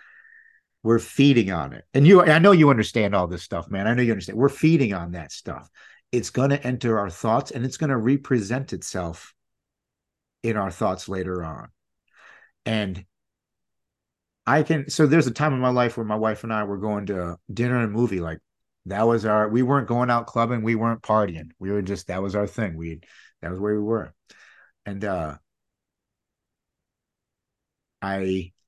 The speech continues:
listened to an interview by a guy named Nassim Taleb. He's an economist who's also dipped into philosophy now. And, uh, I don't agree with everything he says, but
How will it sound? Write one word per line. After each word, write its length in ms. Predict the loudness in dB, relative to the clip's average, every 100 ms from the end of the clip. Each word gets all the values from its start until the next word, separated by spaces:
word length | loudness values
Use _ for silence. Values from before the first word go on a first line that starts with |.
| _ _
listened 460 | -4 -2 -2 -6 -6
to 220 | 0 0
an 100 | 2
interview 720 | 0 -2 -4 -4 -4 -4 -8 -12 _ _ _ -6
by 220 | -2 -2
a 100 | -4
guy 240 | 0 0
named 240 | 0 -2 -4
Nassim 420 | -6 -4 -6 -4
Taleb. 460 | -4 -2 -2 -2 -4
He's 120 | -4
an 120 | -4
economist 580 | -6 -2 -2 0 -4 -4
who's 140 | -4
also 260 | -2 -2 -4
dipped 300 | -4 -4 -2
into 160 | -4
philosophy 640 | -4 -4 -2 -4 -8 -14 -12
now. 240 | -12 -16 -18 -20 -20 -20 -20 -20 _ _
And, 220 | -4 0 0
uh, 320 | 0 -2 -6 -14 _ -20 -20 _ 2
I 60 | 6
don't 140 | 8
agree 180 | 8 8
with 80 | 8
everything 340 | 6 6 6
he 80 | 6
says, 240 | 6 4
but 260 | 6 4 2